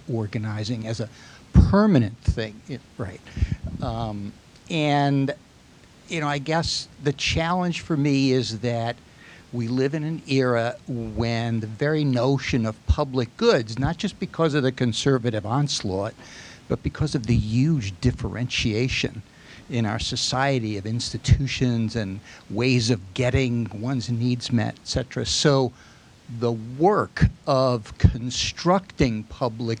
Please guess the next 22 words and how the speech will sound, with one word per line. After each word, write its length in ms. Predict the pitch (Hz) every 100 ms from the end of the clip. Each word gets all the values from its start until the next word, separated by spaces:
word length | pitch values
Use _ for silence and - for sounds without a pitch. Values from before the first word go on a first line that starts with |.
| -
goods, 560 | 170 202 110 117 - - - - -
we 140 | - 123
often 460 | 131 139 - 139
don't 260 | 123 131 123
take 240 | - 123
seriously. 480 | - 208 190 123 131
We 80 | 117
often 160 | 113
say, 60 | -
"Oh, 140 | 277 254
well, 400 | 202 147 123 135
you 140 | 156
know, 260 | 127 110 131 - - - - - -
c-, 80 | 190 -
free 200 | - 151
college 380 | 143 143 147 -
for 200 | - 190
all," 260 | 185 - - - -
you 80 |
know. 180 | 147 98 - -
I 40 | 139
mean, 200 | 117